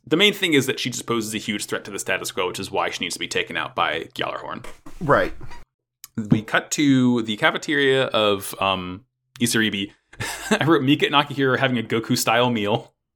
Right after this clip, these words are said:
Speaker 2: Yeah, <laughs> they're, they're,
Speaker 1: It's
Speaker 2: they're,
Speaker 1: nice.
Speaker 2: they're stuffing their faces, and, uh, well,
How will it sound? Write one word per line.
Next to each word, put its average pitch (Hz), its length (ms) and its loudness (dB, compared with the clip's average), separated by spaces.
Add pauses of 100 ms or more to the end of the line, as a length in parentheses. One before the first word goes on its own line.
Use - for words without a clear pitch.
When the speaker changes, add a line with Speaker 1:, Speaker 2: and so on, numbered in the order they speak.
Speaker 2:
Yeah, 147 440 8
<laughs> - 60 -20
they're, 220 280 8
they're, 202 220 4
Speaker 1:
It's 180 140 2
Speaker 2:
they're, 147 220 2
Speaker 1:
nice. 127 240 -6
Speaker 2:
they're 175 280 0
stuffing 185 320 4
their 170 140 6
faces, 139 640 2
and, 147 260 2
uh, 156 300 10 (400)
well, 185 280 10